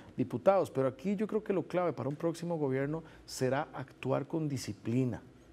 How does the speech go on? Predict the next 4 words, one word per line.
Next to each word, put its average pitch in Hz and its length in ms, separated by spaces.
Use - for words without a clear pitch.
fiscal 92 480
en 117 140
ese 123 240
crecimiento, 104 760